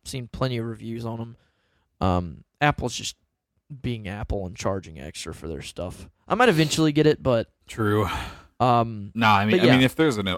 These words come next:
Speaker 2: if there's an alternative, then there's no reason to get it.
Speaker 1: Exactly.
Speaker 2: I mean
Speaker 1: And, you know, you've made me wanna get into it. And I was like, "You know what? Jasper would probably be like, 'If you're gonna buy an iPad to draw on, you probably wanna get the bigger one.'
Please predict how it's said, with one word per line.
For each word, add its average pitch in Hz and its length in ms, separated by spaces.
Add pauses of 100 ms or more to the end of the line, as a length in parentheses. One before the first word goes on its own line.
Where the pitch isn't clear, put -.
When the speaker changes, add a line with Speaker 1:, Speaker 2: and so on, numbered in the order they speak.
Speaker 2:
if 117 160
there's 151 180
an 104 60
alternative, 82 560
then 85 160
there's 87 220
no 85 100
reason 78 260
to 76 60
get 80 160
it. - 120 (560)
Speaker 1:
Exactly. 208 440
Speaker 2:
I - 40
mean - 200 (600)
Speaker 1:
And, 165 380 (240)
you 160 100
know, 143 100
you've 143 300
made 147 160
me 143 120
wanna 127 360
get 113 380 (220)
into 120 480
it. 110 200
And 127 120
I 127 40
was 131 160
like, 135 180
"You 147 60
know 143 100
what? 139 280 (500)
Jasper 156 400
would 127 160
probably 127 560
be 123 200
like, 110 380 (140)
'If 143 120
you're 151 80
gonna 147 140
buy 139 240
an 135 60
iPad 127 480
to 123 60
draw 120 460
on, 123 120
you 120 60
probably 110 320
wanna 107 220
get - 120
the - 80
bigger - 320
one.' 65 220